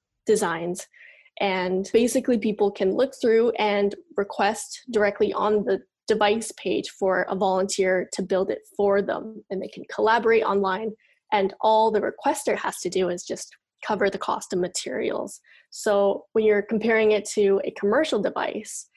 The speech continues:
it's only a fraction of the cost, which helps a lot because there's sometimes a lot of financial barriers to accessing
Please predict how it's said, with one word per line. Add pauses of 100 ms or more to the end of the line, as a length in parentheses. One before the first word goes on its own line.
(240)
it's
only
a
fraction (140)
of
the
cost,
which (280)
helps
a
lot
because
there's
sometimes
a
lot
of
financial
barriers (200)
to
accessing